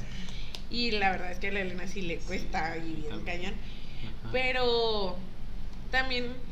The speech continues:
Speaker 1: siento que es mucho el seamos como María.
Speaker 2: Sí, ajá. Sí, sí.
Speaker 1: O sea, porque yo no me imagino, o sea, bueno, yo sí me imagino que en cierto punto, o sea, yo sí estaría así como de que, "Ay, falta esto,
Speaker 2: Sí,
Speaker 1: chécate
Speaker 2: yo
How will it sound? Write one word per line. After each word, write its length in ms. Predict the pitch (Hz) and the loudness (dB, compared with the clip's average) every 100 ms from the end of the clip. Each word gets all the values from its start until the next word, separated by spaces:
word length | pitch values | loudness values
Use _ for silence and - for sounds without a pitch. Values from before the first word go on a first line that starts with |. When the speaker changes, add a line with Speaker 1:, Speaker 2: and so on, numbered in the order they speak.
| - - - | -2 -2 -2
Speaker 1:
siento 240 | 285 285 | -4 -4
que 80 | 311 | -2
es 60 | 302 | -2
mucho 320 | 277 285 294 | -4 -4 -2
el 360 | 294 262 202 - - - - - - | -2 0 -2 -2 -2 -2 -2 -2 -4
seamos 440 | - 208 285 - | -4 -2 -2 -2
como 480 | - 240 214 180 156 170 - - 160 | -2 -2 -2 -2 -2 -2 -4 -2 -2
María. 300 | 151 165 175 - - | 0 -2 -2 -2 -2
Speaker 2:
Sí, 160 | - 208 202 202 - | -2 -2 -4 -4 -4
ajá. 340 | 214 214 214 - - - - - | -2 -4 -4 -4 -2 -2 0 -2
Sí, 80 | - | -2
sí. 140 | - 214 | -4 0
Speaker 1:
O 60 | |
sea, 220 | 240 240 240 | 0 0 -2
porque 460 | 233 226 208 175 - - - - - - - - 208 | -2 0 0 -2 -4 -4 -2 -2 -4 -4 -4 -2 0
yo 160 | 262 | 0
no 380 | 269 285 294 302 311 302 285 - | 0 -2 -2 0 -2 -4 -4 -4
me 100 | 269 | -2
imagino, 500 | 277 254 202 226 226 - | -2 -2 -4 -2 -2 -2
o 80 | 226 | -2
sea, 200 | 240 180 180 | -4 -4 -2
bueno, 180 | 180 180 - - - - - | -2 -2 -4 -4 -2 -2 -2
yo 100 | 214 | -4
sí 100 | 247 | -2
me 80 | 247 | -2
imagino 360 | 185 208 208 190 | -2 -2 -2 -2
que 140 | 220 | -2
en 180 | 208 - | 0 -2
cierto 340 | 196 180 196 | -2 -2 -2
punto, 280 | 185 226 233 | -2 -2 -2
o 40 | 196 | -2
sea, 220 | 180 170 | -2 0
yo 160 | 170 175 | 0 -2
sí 120 | 143 | -2
estaría 320 | - - - | -2 -2 -2
así 100 | 185 | -2
como 220 | 196 190 | -2 -2
de 120 | 185 180 | -2 -2
que, 140 | 185 | 0
"Ay, 180 | 190 214 | -2 -2
falta 320 | 240 - 107 | -2 0 0
esto, 540 | 101 101 - 127 - - | 0 -2 -2 0 0 -2
Speaker 2:
Sí, 160 | - 151 | -2 -2
Speaker 1:
chécate 160 | 139 | 0
Speaker 2:
yo 60 | 208 | 0